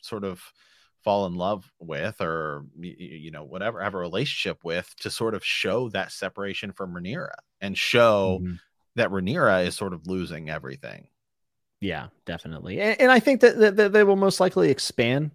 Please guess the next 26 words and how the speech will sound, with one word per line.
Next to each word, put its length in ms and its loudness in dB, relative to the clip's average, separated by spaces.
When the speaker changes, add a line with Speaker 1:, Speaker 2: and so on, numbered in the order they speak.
Speaker 2:
on 120 -2
Rhaenyra's 280 2
character. 420 -2
Like, 140 0
I 120 2
think 200 0
that 200 0
is 240 -4
likely, 520 -4
um, 540 -8
for 160 -2
sure. 540 -2
But, 280 4
uh, 240 2
I 80 4
don't 280 4
necessarily 360 2
see 200 -2
her 160 0
taking 340 -8
the 80 -4
place 260 -10
of 140 -20
Nettles. 460 -10
Speaker 1:
Yeah, 200 -10
agreed. 380 -12